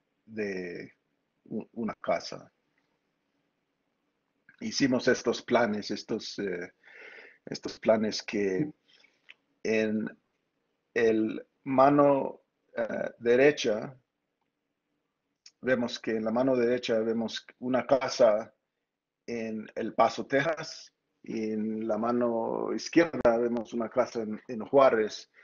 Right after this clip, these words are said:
que está conectada, pero divida por el, el, el cuarto, la recámara, y está cortando la cama,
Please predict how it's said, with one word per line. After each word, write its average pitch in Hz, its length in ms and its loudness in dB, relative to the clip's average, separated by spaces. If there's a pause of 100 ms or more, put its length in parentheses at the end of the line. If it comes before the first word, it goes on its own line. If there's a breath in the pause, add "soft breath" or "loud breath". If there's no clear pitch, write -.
(300 soft breath)
que 127 260 2
está - 360 0
conectada, 113 1200 0 (760)
pero 117 360 -4 (880)
divida 139 560 -2
por 117 400 -4 (400)
el, 107 540 -8 (160)
el, 104 600 -6
el 104 260 -8
cuarto, 127 440 4
la 107 340 0
recámara, 101 680 2 (380)
y 107 200 -8
está 117 500 0
cortando 113 720 -2
la 98 220 -2
cama, 113 300 -2